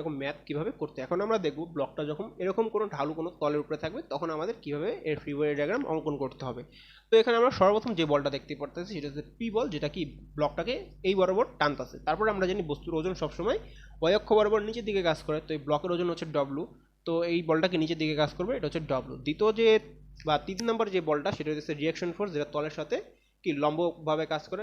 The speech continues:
যেটাকে আমরা বলি লম্ব প্রতিক্রিয়া বল। তো এটা হচ্ছে তল, তো এই লম্ব প্রতিক্রিয়া বল বা রিয়াকশন ফোর্স কোন বরাবর হবে? এই বরাবর, এটা হচ্ছে আর। এখন তুমি প্রশ্ন করতে পারো, "ভাই, এই বরাবর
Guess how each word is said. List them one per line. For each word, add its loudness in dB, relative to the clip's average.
যেটাকে -4
আমরা -2
বলি 0
লম্ব 0
প্রতিক্রিয়া -2
বল। -4
তো 2
এটা 4
হচ্ছে 2
তল, 6
তো -4
এই 2
লম্ব 4
প্রতিক্রিয়া 0
বল 4
বা 4
রিয়াকশন -2
ফোর্স -8
কোন -2
বরাবর 0
হবে? 0
এই 4
বরাবর, -4
এটা -4
হচ্ছে -8
আর। -10
এখন -4
তুমি -4
প্রশ্ন -2
করতে -2
পারো, 2
"ভাই, 0
এই 4
বরাবর 2